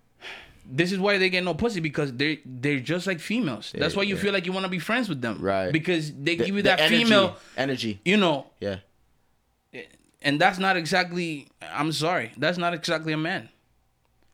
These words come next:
Speaker 1: Man to me is a title. And just like the, the, the U F C, boxing, W W E, you gotta defend the title. You
Speaker 2: Mm.
Speaker 1: gotta walk out here with that energy, like, "Yo, I'm a man. That shit heavy on my back. I need to pull up."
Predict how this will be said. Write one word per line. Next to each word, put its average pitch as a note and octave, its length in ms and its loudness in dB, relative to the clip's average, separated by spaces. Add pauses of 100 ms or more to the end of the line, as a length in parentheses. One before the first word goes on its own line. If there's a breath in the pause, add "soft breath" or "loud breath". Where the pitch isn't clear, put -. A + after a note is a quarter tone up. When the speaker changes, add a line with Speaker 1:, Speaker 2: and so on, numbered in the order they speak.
(180)
Speaker 1:
Man G#3 340 2
to G#3 100 0
me G3 160 0
is D#3+ 100 -2
a C3 60 -4
title. A2+ 420 -2 (100)
And B2+ 160 -4
just F#3 160 -2
like F3+ 140 -4
the, C#3 160 -2 (320 loud breath)
the, B2 180 0
the A#2 180 -2
U D3 300 0
F A#2+ 80 -6
C, E3 460 -4
boxing, D#3 680 -2
W D3+ 220 -2
W C#3+ 240 -2
E, D#3+ 40 -2
you C#3+ 100 -8
gotta E3+ 180 -2
defend B2+ 400 -2
the G#2+ 40 -8
title. G#2+ 400 -6 (280 soft breath)
You - 80 -8
Speaker 2:
Mm. D3+ 80 0
Speaker 1:
gotta D#3+ 180 4
walk C#3 220 0
out C3 140 0
here C3 180 0
with A#2+ 140 -2
that A2+ 180 0
energy, B2 320 0
like, G#2+ 180 -4
"Yo, A#2+ 140 0
I'm C#3 180 0
a A#2+ 60 -2
man. A#2+ 320 0
That C#3 140 -4
shit G#2+ 120 -6
heavy C3+ 340 0
on B2 100 -4
my A2 100 -2
back. G#2+ 300 -4 (200 loud breath)
I C3+ 120 0
need B2+ 140 -4
to - 40 -8
pull A#2 300 -2
up." - 260 -4